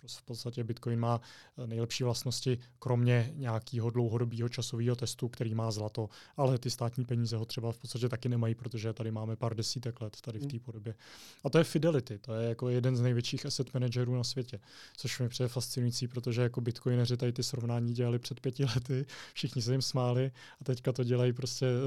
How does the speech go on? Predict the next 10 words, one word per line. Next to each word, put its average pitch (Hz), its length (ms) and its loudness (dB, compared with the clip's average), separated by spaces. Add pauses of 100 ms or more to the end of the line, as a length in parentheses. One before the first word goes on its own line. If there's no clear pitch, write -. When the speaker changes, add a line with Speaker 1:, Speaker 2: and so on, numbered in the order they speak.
(300)
Speaker 1:
jedni 131 260 2
z 120 60 4
největších 123 460 2
investorů 123 420 -2
na 123 100 -2
světě. 120 380 -4 (560)
Speaker 2:
Jo, 156 240 8
no 214 140 6
tak, - 300 0
eh, 170 60 10